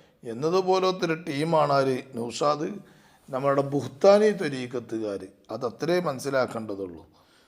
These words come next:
എന്നിട്ടോ അങ്ങനെ ഒച്ചി പൊളിയിട്ട് കാണ്ട് പറയാ, ഊസുറും പൊളിയുമാണ് പൊന്നാര ചങ്ങായി. എങ്ങനെ ആയാലും ഞങ്ങളെ സുൽത്താനുൽ ഉലമ മോനെ, ഇതൊന്ന്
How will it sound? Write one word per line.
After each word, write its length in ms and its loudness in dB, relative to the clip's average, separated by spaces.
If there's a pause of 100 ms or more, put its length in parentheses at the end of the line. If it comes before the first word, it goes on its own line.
(100)
എന്നിട്ടോ 360 -4 (120)
അങ്ങനെ 240 -2 (100)
ഒച്ചി 440 -6
പൊളിയിട്ട് 420 -2
കാണ്ട് 260 -2 (200)
പറയാ, 340 2 (1300)
ഊസുറും 560 -6
പൊളിയുമാണ് 420 -6 (120)
പൊന്നാര 340 -8 (140)
ചങ്ങായി. 420 -14 (920)
എങ്ങനെ 760 0 (100)
ആയാലും 440 2 (420)
ഞങ്ങളെ 440 -2
സുൽത്താനുൽ 720 0
ഉലമ 220 -6 (140)
മോനെ, 260 -6 (200)
ഇതൊന്ന് 220 -2